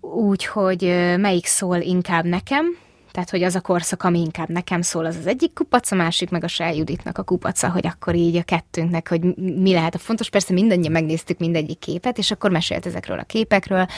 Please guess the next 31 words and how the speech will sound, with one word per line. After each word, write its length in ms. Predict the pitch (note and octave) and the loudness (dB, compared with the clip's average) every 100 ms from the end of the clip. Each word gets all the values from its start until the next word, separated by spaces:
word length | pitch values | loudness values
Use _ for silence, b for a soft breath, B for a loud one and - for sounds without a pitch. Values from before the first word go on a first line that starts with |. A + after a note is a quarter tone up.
| B B | B B
mesélt 420 | E3 - A2+ - | 0 0 -2 0
történetekről, 800 | - F#3+ - F#3 F3 F3 F#3 F3+ | 2 2 4 2 0 -2 0 2
hogy 140 | F3 | 2
akkor 200 | D#3+ - | 0 -4
ők 140 | C3+ - | -6 -2
hogy 180 | F#3 | 2
jöttek 320 | G3 F#3 F#3+ F#3+ | 2 0 -2 -4
össze. 280 | F#3 - | -4 -2
Igazából 380 | F#3+ F#3+ F#3+ F#3+ | 0 2 2 2
én 100 | F3+ | 2
nagyon 260 | F#3 G#3+ G3 | 4 4 2
zavarba 400 | E3+ D#3+ E3 D#3 | 2 0 0 0
voltam, 340 | D3+ D3+ - | 0 -2 -2
úgyhogy 260 | F#3 - E3+ | -4 -2 -4
a 140 | E3+ | -4
Juci 300 | - E3+ - | -2 -4 -2
vezette 360 | E3 D#3+ E3+ - | -2 -2 -4 -2
inkább 340 | E3+ E3+ E3+ | 0 2 0
ezt 180 | D#3+ - | 0 -4
az 80 | D#3 | 0
egészet, 420 | E3+ G3+ A3 A#3+ | 4 4 2 2
és 140 | F#3+ - B B B B B B | 2 2 B B B B B B
nyilván 340 | A3+ A3 G#3+ F#3+ | 0 2 2 2
azért 200 | F#3+ F3+ | 2 2
is 80 | |
szerettünk 460 | E3+ F#3 E3 - G3 | 2 0 0 -2 0
volna 180 | F3+ E3+ | 2 2
vele 180 | E3+ - | 2 0
találkozni, 560 | F#3+ F3+ F3+ G#3 G3 | -2 0 0 0 2
hogy 140 | G3 F3 | 2 2
valamennyire, 680 | G3 F3+ E3+ F3 F3 F3 | 2 4 4 2 2 2